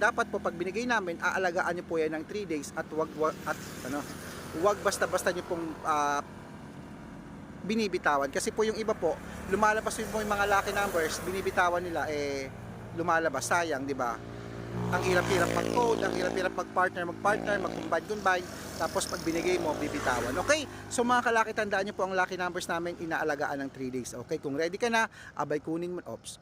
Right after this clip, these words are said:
O, di ba? Ang ganda, oh. Ang ganda, oh. Ang ganda, di ba? Siyempre, nasa gasolinahan ako. Ayan, oh.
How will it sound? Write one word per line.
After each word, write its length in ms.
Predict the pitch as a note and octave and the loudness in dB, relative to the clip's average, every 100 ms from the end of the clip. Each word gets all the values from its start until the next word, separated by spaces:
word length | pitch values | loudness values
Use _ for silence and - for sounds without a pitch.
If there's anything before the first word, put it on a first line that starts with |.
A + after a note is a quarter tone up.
| - | -20
O, 80 | F#2+ | -18
di 80 | G#2 | -16
ba? 240 | F#2+ A#2 A#2+ | -16 -16 -14
Ang 160 | C3 A#2 | -10 -8
ganda, 320 | A2 G#2 G#2 | -6 -6 -10
oh. 400 | F#2 - - - | -14 -20 -20 -18
Ang 80 | A2 | -12
ganda, 320 | A2 G#2 - | -10 -10 -12
oh. 160 | F2+ F#2 - - - - | -16 -20 -20 -20 -20 -16
Ang 160 | G#2+ | -8
ganda, 160 | A2 A2+ | -6 -6
di 80 | A2 | -6
ba? 80 | |
Siyempre, 320 | G#2+ - F#2+ A#2 | -8 -10 -10 -10
nasa 240 | G#2 G#2+ | -8 -8
gasolinahan 640 | G2+ G2+ A2 G#2+ G#2+ G#2+ G#2 | -8 -8 -8 -10 -8 -10 -12
ako. 80 | - | -12
Ayan, 240 | G#2+ G2+ | -12 -12
oh. 80 | - | -16